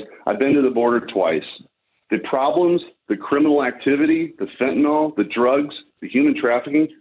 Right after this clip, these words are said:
it doesn't just stop in El Paso. It doesn't just stop in McAllen. It ends up in Columbia, Missouri, in Joplin, Missouri, in Columbus, Ohio, in Denver, Colorado. Every state's a border state when you have this crisis that we see at the border.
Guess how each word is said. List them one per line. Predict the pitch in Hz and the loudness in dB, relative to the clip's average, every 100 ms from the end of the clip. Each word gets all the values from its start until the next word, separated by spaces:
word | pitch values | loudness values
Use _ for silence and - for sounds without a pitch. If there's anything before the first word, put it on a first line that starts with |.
| _ | _
it | 131 135 | -4 0
doesn't | 170 170 156 | 0 0 0
just | 143 - | 0 0
stop | 139 131 131 | 0 0 0
in | |
El | 110 98 | 0 -2
Paso. | - 95 - 90 85 - _ - - | -2 -4 0 -2 -2 -8 _ -18 -4
It | 107 | -2
doesn't | 139 135 156 | 0 0 2
just | 147 - | 0 -2
stop | 131 120 120 | -2 -2 0
in | 110 | 2
McAllen. | 101 104 92 87 85 - _ _ - | 2 0 0 0 -4 -8 _ _ -12
It | - 127 | -2 2
ends | 139 127 | 2 2
up | 156 151 | 0 0
in | 123 | -2
Columbia, | - - 117 113 107 104 | -2 0 0 2 2 2
Missouri, | 98 92 90 90 85 - _ _ _ - | 0 0 0 0 -4 -8 _ _ _ -4
in | 92 | -2
Joplin, | 123 113 117 120 107 | 0 -2 0 0 0
Missouri, | 92 98 95 90 85 _ _ - | 0 0 0 -2 -4 _ _ -6
in | - | -4
Columbus, | - 117 120 127 120 | -2 0 2 2 0
Ohio, | 131 107 117 107 101 92 90 - _ _ _ | -2 -2 -2 0 2 2 0 -4 _ _ _
in | 120 113 | -2 -2
Denver, | 120 139 127 120 | 0 0 0 -2
Colorado. | 131 117 104 104 101 92 85 - _ _ _ - | -2 0 0 2 2 2 0 -4 _ _ _ -4
Every | 190 220 226 | -2 0 -2
state's | - 147 151 | 0 -2 -2
a | 151 | -2
border | 156 165 143 | 0 0 0
state | - 117 110 | 0 -2 0
when | 120 | 0
you | 117 | 0
have | 123 120 | 0 -2
this | 110 107 | -4 -8
crisis | - 117 117 117 - | -6 -4 -4 -6 -4
that | 104 | -2
we | 104 - | -2 0
see | 110 | -2
at | 101 | 0
the | |
border. | 104 104 90 85 | -2 -2 -2 -4